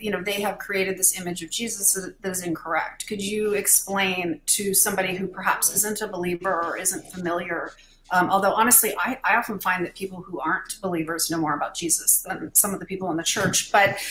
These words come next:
um, if you could just maybe explain what they're seeing incorrectly.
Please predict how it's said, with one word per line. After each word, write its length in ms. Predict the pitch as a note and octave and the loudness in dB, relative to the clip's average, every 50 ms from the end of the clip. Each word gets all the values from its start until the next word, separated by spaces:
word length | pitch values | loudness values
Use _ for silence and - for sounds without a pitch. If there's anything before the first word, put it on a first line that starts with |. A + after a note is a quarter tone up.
| - - - - - - G#3 | -6 -6 -8 -8 -4 2 6
um, 500 | A3+ A3+ A3 G#3+ G#3 G3+ G#3 G3 F3+ - - - | 8 10 10 8 8 6 2 0 -2 -4 -8 -6
if 140 | - G#3 G#3 | -4 -4 -2
you 140 | A3 A3+ A3+ | -2 -4 -4
could 140 | - G#3+ G3 | -4 -4 -2
just 200 | G3+ G3+ G3 G#3 | 4 4 4 4
maybe 460 | G3+ G3 F#3+ F#3 F#3+ F#3 F#3 F3+ F3 | 2 -4 -4 -4 -4 -4 -4 -4 -6
explain 800 | - - - - - - F#3+ F#3 F#3 F3+ F3+ F3 E3+ E3+ - - _ _ _ _ _ _ _ _ _ _ _ | -6 -2 -2 -2 0 0 -2 -2 -2 -2 -2 -2 -4 -4 -6 -8 _ _ _ _ _ _ _ _ _ _ _
what 320 | - F#3+ G3 G#3 G#3+ G#3+ G#3+ | -16 -6 0 0 2 2 2
they're 100 | G#3+ G3 | 0 4
seeing 600 | G3 - - G3+ G3 F#3+ F#3 E3+ D#3 D3 D#3+ E3 - | 4 4 4 4 0 -2 -2 -2 -2 -2 -4 -6 -6
incorrectly. 840 | - F#3 F3+ - - E3 E3 F3 - - - - - - - _ | -6 -4 -4 -2 2 2 2 2 0 -2 -10 -10 -10 -12 -14 _